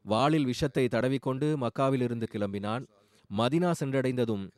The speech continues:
இதுபோன்ற விஷயங்களில் மிகவும் எச்சரிக்கையுடன் இருந்த ஹஜ்ரத் உமர் இவனை கண்டு அஞ்சினார்கள்.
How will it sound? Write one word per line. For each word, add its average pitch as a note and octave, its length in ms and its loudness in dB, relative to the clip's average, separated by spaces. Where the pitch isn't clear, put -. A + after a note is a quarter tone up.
இதுபோன்ற D3+ 800 4
விஷயங்களில் D3+ 600 0
மிகவும் D3 460 0
எச்சரிக்கையுடன் D3+ 760 0
இருந்த C3+ 320 0
ஹஜ்ரத் B2 520 -2
உமர் C#3+ 260 4
இவனை C#3+ 300 2
கண்டு C#3+ 640 0
அஞ்சினார்கள். A2+ 540 -4